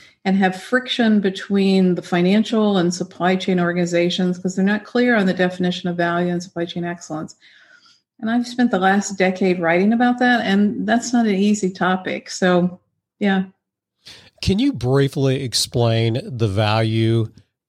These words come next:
Speaker 2: uh, networks visualization from the book? 'Cause I, again, I love that concept.
Speaker 1: The visualization of networks allows us to see flows of the networks, right? Uh, most people w-,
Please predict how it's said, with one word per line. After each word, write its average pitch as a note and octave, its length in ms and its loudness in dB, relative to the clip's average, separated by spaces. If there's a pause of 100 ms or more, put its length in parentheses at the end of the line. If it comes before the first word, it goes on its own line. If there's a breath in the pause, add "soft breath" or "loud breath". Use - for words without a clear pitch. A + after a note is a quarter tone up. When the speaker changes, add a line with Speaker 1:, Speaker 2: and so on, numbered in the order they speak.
Speaker 2:
uh, A#2+ 200 -2
networks A#2 840 -2 (120)
visualization A2 960 -2
from A2 220 0
the G2+ 100 -2
book? G#2 400 -6 (200)
'Cause - 160 -2
I, D3 280 -2
again, C3 240 0
I A#2 80 2
love A#2 260 0
that A2 180 -4
concept. A2 680 -4 (220)
Speaker 1:
The B3+ 160 0
visualization B3+ 760 0
of G#3 60 4
networks G#3 520 0
allows F#3 420 0
us F#3 140 -6
to F#3 100 -4
see F3+ 240 -2
flows F3+ 840 0
of F3 240 -4
the F3 80 0
networks, D3+ 720 -6
right? F3 320 -4 (880)
Uh, F#3 360 0 (380 loud breath)
most B3 360 0
people G3+ 720 0
w-, F#3+ 300 -6